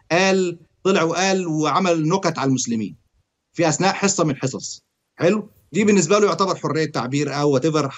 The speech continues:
عملها. إحنا كان ممكن كمسلمين في أمريكا نعمل حاجتين، إن إحنا نروح نتظاهر قدام المدرسة ون-، ون-، ون-، ونتخانق ونعمل، أو نعمل حاجة أكتر من كده، أحسن من كده، إن إحنا نروح نكلم إدارة المس-، المدرسة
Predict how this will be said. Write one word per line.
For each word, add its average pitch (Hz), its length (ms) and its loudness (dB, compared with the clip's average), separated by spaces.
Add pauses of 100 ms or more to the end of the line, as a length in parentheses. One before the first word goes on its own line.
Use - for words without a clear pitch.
(340)
عملها. 120 640 -2 (300)
إحنا 196 220 2
كان 175 140 0
ممكن 190 280 0
كمسلمين 156 400 -4
في 185 140 -4
أمريكا 170 300 0
نعمل 165 220 -2
حاجتين، 127 340 -4
إن 123 80 0
إحنا 151 180 -2
نروح 165 180 -2
نتظاهر 170 460 2
قدام 151 200 -2
المدرسة 170 580 -2 (340)
ون-، 151 280 2
ون-، 151 240 0
ون-، 143 300 2
ونتخانق 143 640 2
ونعمل، 202 460 0
أو 226 100 4
نعمل 233 220 2
حاجة 202 240 0
أكتر 190 260 -2
من 156 120 0
كده، 160 220 -2
أحسن 156 240 -4
من 143 80 -2
كده، 139 160 -2
إن 139 80 0
إحنا 156 180 -4
نروح 226 200 0
نكلم 196 360 0
إدارة 170 280 -2
المس-، 147 240 -4
المدرسة 147 420 0